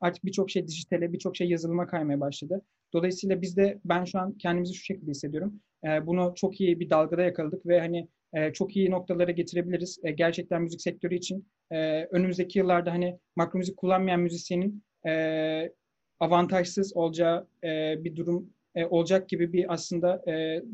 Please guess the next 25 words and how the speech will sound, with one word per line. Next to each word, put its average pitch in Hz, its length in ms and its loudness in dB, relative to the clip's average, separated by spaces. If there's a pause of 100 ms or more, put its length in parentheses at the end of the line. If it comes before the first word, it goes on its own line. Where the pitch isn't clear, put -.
durum 180 260 2
olabilir 170 400 2
diye 156 320 -2
düşünüyorum. 156 420 -6 (200)
Belki 170 260 0
bizim 165 160 -2
gibi 160 140 -8
başka 160 260 -2
uygulamalar 160 440 -2
da 143 40 -14
çıkar 143 280 -4
tabii 143 220 -6
ki, 156 100 -4
alternatifler, 147 480 -4
o 165 100 0
ayrı 156 180 0
konu. 202 240 -8 (280)
Ama 185 240 2
kesinlikle 202 580 2
hani 190 260 0 (320)
yeni, 196 500 4
e, 160 160 -2
şeyin, 180 440 -2
e, 156 240 -2
trendin, 170 460 -2